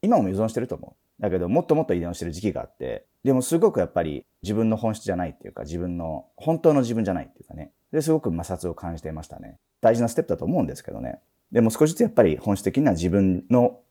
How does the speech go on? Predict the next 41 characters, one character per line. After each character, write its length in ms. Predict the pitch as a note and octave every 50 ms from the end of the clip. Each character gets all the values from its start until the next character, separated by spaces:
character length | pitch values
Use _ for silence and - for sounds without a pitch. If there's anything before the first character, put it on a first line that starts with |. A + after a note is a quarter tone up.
| _
奥 220 | - - - C#3+ -
か 120 | - C#3
ら 260 | B2 G2 - - - _ _ _ _ -
自 140 | E2+ E2+
分 160 | D2 - E2+ E2
自 220 | F2+ F2+ - C#2+
身 60 | C#2+
を 60 | C2
魅 80 | C#2+ F2
力 160 | F#2 F#2 -
的 160 | - G2 -
な 100 | D3 B2
男 140 | F#2 F2 D#2
性 120 | D2+ - D2+
に 60 | D2+
し 60 | -
て 80 | - D#2+
い 20 |
か 80 | - E2
な 100 | D#2 -
き 0 |
ゃ 20 |
い 20 | -
け 40 | D2+
な 60 | D2+
い 20 | D#2
っ 20 |
て 140 | - - -
い 80 | A#2+ -
う 120 | - - _ _ _ _ _ _ _ -
思 160 | D2 D2+ D2
っ 40 | -
た 300 | - - B1 A1+ - - _ _ _ _
わ 140 | - - D#2+
け 60 | -
で 120 | - - -
す 100 | - -
よ。 80 | - -
だ 120 | G2 F#2+
か 100 | E2 D#2+
ら、 220 | D2 A#1+ - -